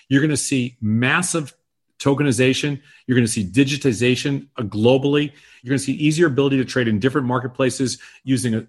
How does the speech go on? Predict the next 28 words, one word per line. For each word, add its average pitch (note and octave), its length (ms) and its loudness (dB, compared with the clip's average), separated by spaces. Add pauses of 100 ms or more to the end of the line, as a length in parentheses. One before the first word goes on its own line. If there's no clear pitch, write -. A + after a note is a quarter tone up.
(160)
single D#3 540 0
currency C#3+ 720 0
and C3+ 280 2
or A#2+ 380 0 (340)
digital C#3 360 2
currencies. B2 720 0 (400)
And D3+ 400 0
I C#3+ 120 0
think F3+ 260 -4
the C3 160 -4
future E3+ 440 0
will C3 140 2
be A#2+ 240 0
about G#2 480 -2 (580)
content, E3+ 640 -2 (360)
capital C#3+ 340 -2
efficiency, C#3 840 -4
and G#2+ 380 -2
new C#3 220 4
product A#2 340 -2
growth. - 380 -6 (600)
So C#3+ 240 2
the A#2+ 100 0
platforms D#3 680 0
ten C3+ 200 2
years E3+ 260 2
from B2 140 2
now G#2 300 0